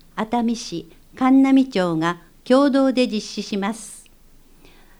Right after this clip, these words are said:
伊豆ファンクラブアプリをダウンロードして、会員登録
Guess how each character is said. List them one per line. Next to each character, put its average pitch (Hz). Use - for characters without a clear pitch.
伊 214
豆 269
フ 269
ァ 269
ン 262
ク 262
ラ 214
ブ 175
ア 226
プ 254
リ 196
を 175
ダ 175
ウ 220
ン 220
ロ 214
ー 165
ド 170
し -
て、 165
会 247
員 254
登 226
録 165